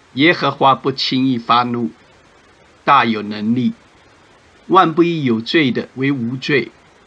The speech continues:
那鸿书一章三节。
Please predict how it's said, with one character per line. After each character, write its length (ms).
那 240
鸿 260
书 380
一 140
章 360
三 320
节。 280